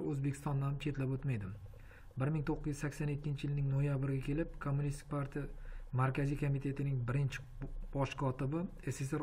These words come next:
Oliy Sovet prezidiumi raisi Leonid Brejnev vafot etadi. U mamlakat va partiyani o'n sakkiz yil davomida boshqargan edi.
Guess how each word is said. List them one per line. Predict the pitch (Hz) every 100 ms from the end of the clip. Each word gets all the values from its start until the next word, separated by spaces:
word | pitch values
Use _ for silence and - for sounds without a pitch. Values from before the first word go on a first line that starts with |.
| 143
Oliy | 143
Sovet | 131 139 139 135 -
prezidiumi | 135 131 135 131
raisi | 131 131 143
Leonid | 135 135 131 127
Brejnev | 131 123 127
vafot | 135 131 120
etadi. | 110 104 107 104 - - - - - - -
U | 147 143
mamlakat | 147 151 147 151 147
va | 143 139
partiyani | 143 143 139 147 147 -
o'n | 151 135
sakkiz | 156 139 - 160
yil | 156
davomida | 143 143 139 143 139
boshqargan | 135 139 127 110 104
edi. | 98